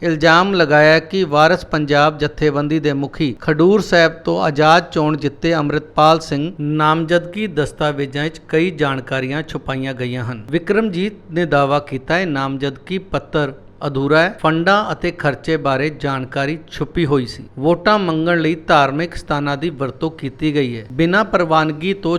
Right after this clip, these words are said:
ਚੋਣ ਪ੍ਰਚਾਰ ਸਮੱਗਰੀ ਛਾਪੀ ਗਈ ਹੈ। ਚੋਣ ਕਮਿਸ਼ਨ ਦੀ ਇਜਾਜ਼ਤ ਲਏ ਬਿਨਾਂ ਸੋਸ਼ਲ ਮੀਡੀਆ ਤੇ ਪ੍ਰਚਾਰ ਵੀ ਕੀਤਾ ਗਿਆ ਹੈ। ਵਿਕਰਮਜੀਤ ਸਿੰਘ ਨੇ ਚੋਣ ਕਮਿਸ਼ਨ ਨੂੰ ਪਾਰਟੀ ਬਣਾਇਆ ਹੈ। ਪਟੀਸ਼ਨ ਦੀ ਸੁਣਵਾਈ ਛੇ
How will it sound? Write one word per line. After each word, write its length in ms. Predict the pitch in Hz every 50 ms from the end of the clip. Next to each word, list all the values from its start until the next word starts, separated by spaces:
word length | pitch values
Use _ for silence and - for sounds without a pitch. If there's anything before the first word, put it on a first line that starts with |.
| 175 -
ਚੋਣ 280 | - 175 165 170 190 196
ਪ੍ਰਚਾਰ 580 | 196 - 170 - - - 151 139 143 156 175 180 -
ਸਮੱਗਰੀ 560 | - - - 160 151 151 147 131 147 160 180
ਛਾਪੀ 440 | 170 - - 139 131 - - 143 127
ਗਈ 220 | 139 147 151 143
ਹੈ। 100 | 131 107 117 -
ਚੋਣ 280 | - 180 185 214 226
ਕਮਿਸ਼ਨ 640 | 214 220 - 180 165 160 143 - - 180 180 180 170
ਦੀ 80 | 175
ਇਜਾਜ਼ਤ 600 | 190 196 170 151 139 156 147 147 147 170 160 -
ਲਏ 220 | 151 147 151 160 160
ਬਿਨਾਂ 320 | 147 147 139 143 147 160
ਸੋਸ਼ਲ 500 | 143 - - 165 151 143 - - 185 175
ਮੀਡੀਆ 360 | 165 151 139 135 143 147 143
ਤੇ 160 | 139 - 170
ਪ੍ਰਚਾਰ 520 | 165 - 170 139 - - 156 139 135 135 131
ਵੀ 140 | 127 160 165
ਕੀਤਾ 420 | 160 151 139 131 - - 131 127
ਗਿਆ 200 | 123 131 151 147
ਹੈ। 120 | 127 113 -
ਵਿਕਰਮਜੀਤ 720 | 143 156 185 190 - 208 226 233 214 170 151 175 190 208
ਸਿੰਘ 240 | 196 - 196 185 175
ਨੇ 120 | 175 185
ਚੋਣ 420 | 185 185 - - 185 175 180 202 196
ਕਮਿਸ਼ਨ 520 | 196 - 165 160 156 143 - - 185 175
ਨੂੰ 240 | 165 151 147 156 175 - -
ਪਾਰਟੀ 380 | 175 160 156 151 147 185 190 185
ਬਣਾਇਆ 420 | 156 160 156 147 139 135 139 143
ਹੈ। 200 | 135 127 127 - - -
ਪਟੀਸ਼ਨ 580 | 185 175 185 196 175 - - 240 240 240 233
ਦੀ 140 | 190 196 185
ਸੁਣਵਾਈ 520 | - - 180 165 156 147 156 156 170 190 185 -
ਛੇ 320 | - - - 170 180 202